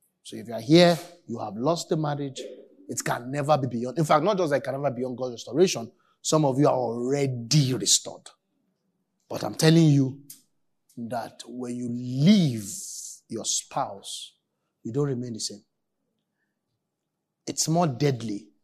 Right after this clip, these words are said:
than, than you losing your hand. It's worse.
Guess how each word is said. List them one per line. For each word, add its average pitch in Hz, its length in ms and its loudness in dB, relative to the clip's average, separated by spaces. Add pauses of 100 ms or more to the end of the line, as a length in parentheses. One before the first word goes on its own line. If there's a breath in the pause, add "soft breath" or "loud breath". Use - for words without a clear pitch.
(100)
than, - 160 -8 (180)
than 117 240 -8
you 131 320 -2
losing 131 300 -2
your 104 200 -8
hand. 98 260 -16 (1000)
It's 110 180 -12
worse. - 760 -10